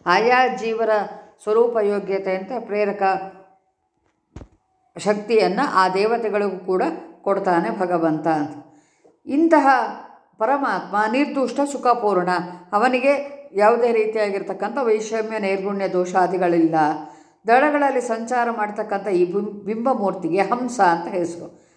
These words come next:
ಹಂಸ ಅನ್ನೋದು ನೈರ್ಮಲ್ಯ ಅಂದರೆ ಸುಖಗಳಿಗೆ ಸಂಕೇತ, ನಿರ್ದುಷ್ಟವಾಗಿರ್ತಕ್ಕಂಥದ್ದು. ಆದ್ದರಿಂದ ಈ ಹಂಸನಾಮಕ ಪರಮಾತ್ಮ ನಿರ್ದುಷ್ಟ ಸುಖಪೂರ್ಣ.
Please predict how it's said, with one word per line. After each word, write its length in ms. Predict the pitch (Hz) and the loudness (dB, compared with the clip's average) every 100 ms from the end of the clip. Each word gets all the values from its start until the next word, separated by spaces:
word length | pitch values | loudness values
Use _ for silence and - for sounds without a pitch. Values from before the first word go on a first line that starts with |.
| - | 0
ಹಂಸ 320 | 247 302 311 269 | 2 2 2 4
ಅನ್ನೋದು 640 | 233 208 196 320 - - - 190 | 2 0 -2 -2 -4 -14 -12 0
ನೈರ್ಮಲ್ಯ 560 | 233 302 294 269 208 | 2 4 4 2 4
ಅಂದರೆ 300 | 175 185 226 | 2 0 -4
ಸುಖಗಳಿಗೆ 520 | 233 254 247 240 226 | -4 -2 0 0 0
ಸಂಕೇತ, 540 | 220 196 196 190 180 180 175 | -4 -6 -6 -4 -2 2 2
ನಿರ್ದುಷ್ಟವಾಗಿರ್ತಕ್ಕಂಥದ್ದು. 1800 | 185 185 233 233 202 185 175 175 175 165 156 160 147 156 156 156 - - _ - | 0 0 -2 0 2 2 0 -4 -4 -2 0 -2 -2 -2 -2 -4 -14 -20 _ 0
ಆದ್ದರಿಂದ 500 | 208 262 247 190 180 | 2 2 0 -4 -4
ಈ 240 | 196 196 | -4 -2
ಹಂಸನಾಮಕ 680 | 180 214 247 240 226 196 190 | -4 -4 -6 -4 -4 -4 -6
ಪರಮಾತ್ಮ 600 | 185 175 175 165 156 185 269 - - - 214 | -2 0 2 0 0 0 0 0 -12 -12 0
ನಿರ್ದುಷ್ಟ 460 | 269 233 226 220 | 0 2 2 2
ಸುಖಪೂರ್ಣ. 640 | 240 233 196 175 180 160 | -2 -2 -4 0 2 4